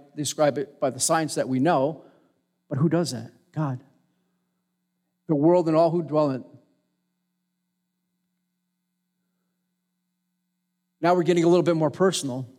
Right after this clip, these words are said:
We're talking to the people directly. We describe that God is this awesome God. Hopefully you're getting this picture, that there's nothing in this natural world that God does not have his hand in. There's nothing in this world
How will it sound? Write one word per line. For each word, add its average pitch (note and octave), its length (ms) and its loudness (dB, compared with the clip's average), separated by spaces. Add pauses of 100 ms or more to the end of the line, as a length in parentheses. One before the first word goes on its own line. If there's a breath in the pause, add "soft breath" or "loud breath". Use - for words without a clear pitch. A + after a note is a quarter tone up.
(160)
We're D3 100 -10
talking D#3 360 0
to B2+ 80 -10
the C3+ 80 -6
people D3 320 -2
directly. D3+ 480 -2
We D#3+ 160 2
describe F3 560 2
that C3 160 -6
God D#3+ 220 2
is C3+ 120 -4
this D3+ 180 -4
awesome D#3+ 380 0
God. C#3 240 2
Hopefully E3+ 360 0
you're C#3+ 100 0
getting D#3 260 0
this B2+ 160 -6
picture, B2+ 440 -8 (520 soft breath)
that C3+ 240 2
there's C#3+ 220 0
nothing F3 420 2
in D#3 60 0
this D3+ 180 -2
natural D#3 440 0
world C#3 260 0
that C3 160 -4
God D3 260 -2
does C#3 160 -10
not C#3+ 160 -2
have C3+ 160 0
his C3+ 180 -8
hand C#3 300 0
in. A#2+ 120 -6
There's C3 200 -4
nothing F3+ 320 0
in F3+ 120 -2
this E3 200 -2
world C#3 540 0